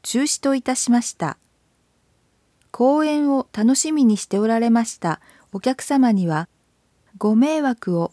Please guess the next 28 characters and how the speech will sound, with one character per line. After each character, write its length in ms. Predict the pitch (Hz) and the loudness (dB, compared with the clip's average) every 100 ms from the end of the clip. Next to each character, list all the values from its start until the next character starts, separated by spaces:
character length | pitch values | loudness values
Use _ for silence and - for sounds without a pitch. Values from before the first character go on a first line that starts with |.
| _ | _
お 120 | 185 | -8
か 160 | - 247 | -6 -6
け 160 | 277 262 | -4 -4
い 40 | |
た 120 | 269 | -4
し 160 | - 254 | -2 0
ま 120 | 269 | 0
す 160 | - 180 | 0 -4
が、 240 | 165 - _ _ - | -2 -4 _ _ 0
ご 120 | 220 | 0
理 140 | 294 | 0
解 240 | - 254 202 | -2 -2 -2
い 40 | |
た 120 | 208 | -2
だ 120 | 226 | -4
き 140 | 247 254 | -2 0
ま 140 | 262 | 0
す 180 | - 202 | 0 -2
よ 320 | 180 160 - - | 0 -2 -4 -4
う 80 | 185 | 0
お 20 | |
願 300 | 214 240 262 | 4 4 2
い 40 | |
い 40 | 247 | 0
た 140 | 254 | -2
し 180 | - 233 | -2 0
ま 140 | 220 | 0
す。 200 | 226 - | -2 -12